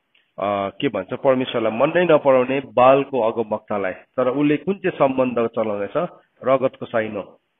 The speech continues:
कोही कोही बेला नि हामी सत्यतासँग त्यसरी साथ छोड्छौँ। के छ? रगतको साइनो, आफ्नो हो नि, मेरो बडा हो नि, मेरो मामा हो नि, मेरो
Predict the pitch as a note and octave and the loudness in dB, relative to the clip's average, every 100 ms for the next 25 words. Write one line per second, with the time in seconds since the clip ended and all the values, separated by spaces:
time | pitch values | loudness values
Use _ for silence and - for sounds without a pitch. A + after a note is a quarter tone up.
0 | _ _ _ _ - A3+ B3 G#3+ G3 G3+ | _ _ _ _ -8 -4 -2 0 0 0
1 | G3 F#3 A2+ G#2 A2+ D3+ - D#3+ D3+ C#3 | -2 -2 -4 -4 -6 -6 -6 -4 -2 -2
2 | C#3 A#2+ A#2+ A#2 - - _ - D#3 D#3 | -2 -4 -4 -4 -8 -20 _ -6 -2 -2
3 | C3+ - B2 A#2+ - G2 F#2 G#2+ F#2 _ | -2 0 0 -2 -10 -10 -6 -6 -6 _
4 | _ _ _ _ _ _ _ _ _ _ | _ _ _ _ _ _ _ _ _ _
5 | _ - D3+ C#3+ C3+ E3 - _ _ _ | _ -2 0 2 0 0 -6 _ _ _
6 | - C3+ C#3+ C#3+ - B2+ A#2 A2+ G#2+ A2+ | -2 0 2 -2 -6 -6 -6 -4 -4 -4
7 | B2 - C3+ A#2 C#3 A2+ G#2 G2+ A2+ A2+ | -4 -6 -6 -4 -4 -6 -8 -6 0 2
8 | A2+ G2+ A#2+ A2+ G#2+ G#2 A2 A2+ A2+ A2 | 2 0 -4 -6 -6 -6 -2 -2 -2 -4
9 | G#2 A2+ A2+ A2 | -6 -8 -10 -10